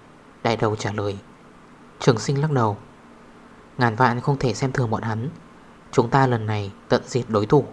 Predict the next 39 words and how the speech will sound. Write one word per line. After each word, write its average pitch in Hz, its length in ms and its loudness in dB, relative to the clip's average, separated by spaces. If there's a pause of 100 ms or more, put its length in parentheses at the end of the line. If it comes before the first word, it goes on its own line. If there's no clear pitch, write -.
(180)
đúng 117 220 2
là 127 160 2
may 113 140 -2
mắn. 104 260 -4 (720)
Đối 123 140 6
phương 139 280 2
tử 131 160 2
khí 117 160 -4
cao 139 160 -2
thủ, 131 240 2 (460)
đao 123 160 0
pháp 160 300 0
phi 151 140 -2
thường 127 220 0
lợi 104 120 -2
hại. 107 180 -6 (720)
Ta 120 220 2
đối 110 160 0
chiến 113 260 -2
kẻ 127 140 2
này 107 280 -4 (220)
cũng 117 220 0
không 131 220 0
dễ - 140 -4
dàng." 113 240 0 (1700)
"Mặc 131 180 0
hắn 120 200 -2
lợi 143 180 2
hại 123 160 -2
hơn 127 180 0
nữa, 131 200 2 (600)
vẫn 135 120 4
là 143 200 4
đại 110 180 0
nhân 120 300 0
cao 127 160 4
hơn 127 180 2
một 110 120 -2
bậc," 101 140 -2